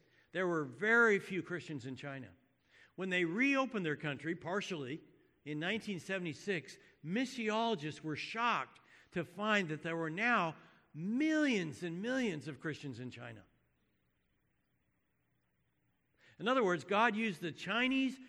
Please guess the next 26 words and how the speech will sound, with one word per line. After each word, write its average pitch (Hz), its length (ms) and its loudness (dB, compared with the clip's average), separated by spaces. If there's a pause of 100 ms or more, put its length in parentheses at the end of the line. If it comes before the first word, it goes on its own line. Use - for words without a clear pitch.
(140)
Communist 214 680 -2
Party 139 600 -2 (340)
to 165 120 -2
spread 196 340 -2
his 165 180 -2
word 139 380 -2 (260)
to 156 100 -4
millions 160 460 -2
of 147 80 -8
Chinese. 151 580 -6 (240)
The 160 100 0
official 240 360 -2
number 156 460 2 (280)
that 156 100 -2
are 147 80 -2
Christians 175 420 -4
in 147 100 -4
China 160 320 0
is 139 140 -2
one 156 340 -2
hundred 160 460 -2
eight 190 240 0
million. 117 320 -6 (540)
But 131 100 -12
missiologists 175 1000 0 (100)
estimate 151 560 0